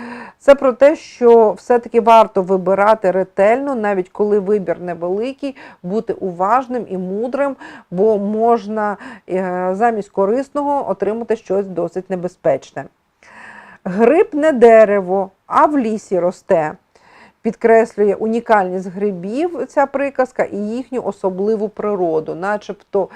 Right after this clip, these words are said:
і не дерево, і не кущ, а саме в лісі поряд з рослинами знаходиться. Гриби збирати, ноги збивати.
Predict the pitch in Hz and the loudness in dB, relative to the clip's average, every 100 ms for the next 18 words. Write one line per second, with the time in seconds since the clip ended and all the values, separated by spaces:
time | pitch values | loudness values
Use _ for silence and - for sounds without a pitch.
0 | - _ - 208 196 202 220 302 370 269 | -20 _ -8 -6 -4 -2 0 2 2 0
1 | 175 - 202 208 202 233 277 320 _ _ | -4 -4 -4 -6 -8 -6 -4 -6 _ _
2 | - _ 190 185 - 208 311 254 190 196 | -20 _ 0 0 -2 -6 -4 -6 -8 -8
3 | 220 233 294 269 190 208 240 233 _ _ | -8 -8 -8 -6 -4 -2 -2 -2 _ _
4 | _ - 196 185 185 - 190 196 220 208 | _ -4 -2 0 -2 -4 -4 -2 -4 -6
5 | 202 190 - 160 139 147 - 92 - _ | -6 -6 -4 -4 -4 -8 -10 -12 -12 _
6 | _ _ - - - - - - 180 247 | _ _ -20 -20 -20 -20 -20 -12 -2 2
7 | 285 233 320 262 196 240 240 220 392 381 | 2 2 2 2 4 4 6 4 2 0
8 | 415 - 220 226 254 247 226 202 180 196 | -4 -4 -6 0 4 4 4 0 0 -2
9 | 190 202 185 180 165 170 | 0 0 0 -2 -4 -8